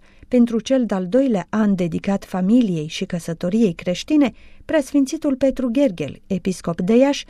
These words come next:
a trimis o scrisoare pastorală cu tema Familia în atenția Bisericii și a Lumii, document publicat pe site-ul ercis punct ro. Evidențiind atenția lui Benedict al șaisprezecelea față de familie,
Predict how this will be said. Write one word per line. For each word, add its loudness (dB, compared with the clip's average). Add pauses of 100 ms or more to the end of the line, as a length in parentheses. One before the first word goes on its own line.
(240)
a -2
trimis 2
o 0
scrisoare -2
pastorală -2
cu -6
tema -2 (200)
Familia 2
în 4
atenția 2
Bisericii -4
și -4
a 0
Lumii, 4 (300)
document 2
publicat -2
pe 0
site-ul -4
ercis -2
punct -4
ro. -2 (640)
Evidențiind 2
atenția 0
lui -2
Benedict -2
al 0
șaisprezecelea 0
față -2
de 0
familie, 0